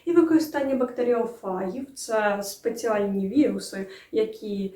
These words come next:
знищують бактерії, використання, використання комбінованої терапії, е, препаратів, які знімають з бактерій захист, і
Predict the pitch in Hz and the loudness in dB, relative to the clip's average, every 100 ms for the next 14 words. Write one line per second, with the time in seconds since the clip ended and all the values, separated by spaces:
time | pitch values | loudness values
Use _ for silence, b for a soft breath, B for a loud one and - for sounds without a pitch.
0 | B 214 214 214 208 202 196 220 226 190 | B -8 -2 -2 -2 -6 -6 -6 -8 -8
1 | 185 - - b b 247 311 311 311 302 | -8 -10 -16 b b 0 2 4 2 4
2 | 320 302 - 233 240 247 262 - 294 277 | 6 6 4 0 0 0 -2 -2 0 2
3 | 277 294 277 294 214 196 196 214 214 247 | 2 4 6 6 4 -2 -4 -4 -2 -2
4 | 262 277 294 302 302 B B B 247 233 | -2 -2 0 0 -2 B B B -2 -2
5 | 233 240 240 233 220 214 - 220 214 - | 0 0 2 4 2 0 -8 -6 -6 -6
6 | 202 202 196 208 233 202 185 185 - 185 | -12 -8 -6 0 2 2 0 -2 -8 -18
7 | - 190 185 180 - b b 262 254 208 | -12 -8 -4 -4 -6 b b -4 2 2
8 | 190 330 - - - 302 370 294 - 311 | 2 0 0 -4 -6 0 4 4 2 -4